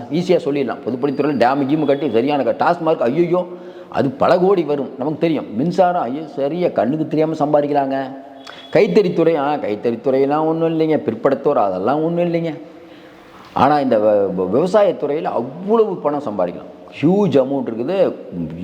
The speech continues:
ஏகப்பட்டது, ஆ, இ-, சரியான லெவல்ல அடி அடின்னு அடிக்கிறாங்க. அப்ப பழனிசாமி அவருடைய பேச்சுக்கு முதல்வருடைய அந்த பதில் அப்படிங்கிறது திருப்தியாக இல்லை. இன்னொரு பக்கம் பார்த்தீங்கன்னா,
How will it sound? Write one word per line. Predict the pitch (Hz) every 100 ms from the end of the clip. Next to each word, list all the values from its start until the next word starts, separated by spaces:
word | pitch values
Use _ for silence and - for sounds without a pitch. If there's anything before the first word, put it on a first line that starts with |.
| 90
ஏகப்பட்டது, | 143 170 - 147 175
ஆ, | 143 104 90 92
இ-, | 90 95 92
சரியான | - 135 180 208 208 208
லெவல்ல | 165 156 170
அடி | 131 139
அடின்னு |
அடிக்கிறாங்க. | 147 135 113 101 85 - - - - - - - - - - -
அப்ப | 117 123 127
பழனிசாமி | 180 180
அவருடைய | 165 160 139 123 117
பேச்சுக்கு | 156 160 147 131 190
முதல்வருடைய | 123 139 185 175 147 127 117
அந்த | 139 143 120
பதில் | 101 123 160 185
அப்படிங்கிறது | 113 120 110 107 143
திருப்தியாக | 160 135 120 120 104 107
இல்லை. | 101 98 104 - - - - - -
இன்னொரு | 190 233 196
பக்கம் | 156 135 131
பார்த்தீங்கன்னா, | 127 151 165